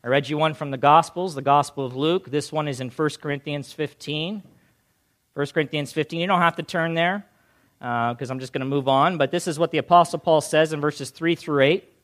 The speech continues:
He said this to the church in Corinth, "For I delivered to you as of first importance what I also received, that Christ died for our sins in accordance with the Scriptures,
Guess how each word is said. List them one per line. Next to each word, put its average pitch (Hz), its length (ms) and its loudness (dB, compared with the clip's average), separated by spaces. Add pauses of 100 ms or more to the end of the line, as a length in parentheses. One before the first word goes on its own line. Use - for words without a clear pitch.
(400)
He 117 80 -12
said 185 220 -4
this 160 300 0
to 147 120 -10
the 123 60 -10
church 180 300 -4
in 165 100 -8
Corinth, 151 360 -4
"For 151 120 -2
I 139 100 6
delivered 190 500 4
to 180 100 -6
you 202 380 2
as 156 180 8
of 151 120 -2
first 208 340 2
importance 185 560 0
what 165 100 2
I 147 120 4
also 180 360 6
received, 143 680 -4 (640)
that 127 160 0
Christ 208 500 6
died 185 320 8
for 151 200 0
our 143 100 2
sins 156 400 -4
in 139 80 -6
accordance 185 480 2
with 139 100 -10
the 135 60 -8
Scriptures, - 760 -2